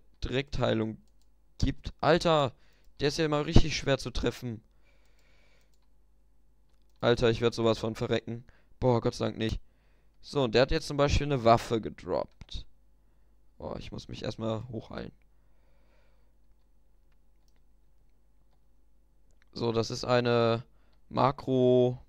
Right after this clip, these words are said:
P M. Hier können wir auch zielen und so. Und die benötigt zum Beispiel Zehner, neun Millimeter Magazine, eine Feuerrate von Semi, Typ Pistole. Und wir haben jetzt noch einen Schuss da drin.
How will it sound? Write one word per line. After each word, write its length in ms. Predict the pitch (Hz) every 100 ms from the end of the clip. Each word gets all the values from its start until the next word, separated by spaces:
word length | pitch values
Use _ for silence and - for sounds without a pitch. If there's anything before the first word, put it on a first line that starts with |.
| -
P 160 | - -
M. 260 | 120 160 175 - - _ _ _ _ _ _ _ _ _ _ -
Hier 120 | -
können 180 | 117 110
wir 120 | 104
auch 140 | - -
zielen 460 | - - 147 151
und 120 | 151 143
so. 340 | 139 139 139 - - _ - _ - _ _
Und 600 | 120 120 120 117 - - - 135
die 120 | 151
benötigt 460 | 147 135 131 135
zum 140 | 127 117
Beispiel 460 | 117 117 - 120
Zehner, 680 | - - 143 139 135 135 127 -
neun 240 | 123 131
Millimeter 640 | 127 120 117 123 139 123 120
Magazine, 800 | 117 113 113 127 120 120 117 120 _ - _ _ _ _ -
eine 220 | - 113
Feuerrate 520 | 131 131 131 123 117
von 220 | - 110
Semi, 680 | 107 127 156 147 147 143 143 - - _ -
Typ 280 | - 117 -
Pistole. 680 | 113 - - 82 78 - - - - -
Und 140 | - 135
wir 80 | 131
haben 80 |
jetzt 140 | 131 123
noch 100 | 113
einen 160 | 139
Schuss 260 | - 143 147
da 120 | 156
drin. 280 | 151 175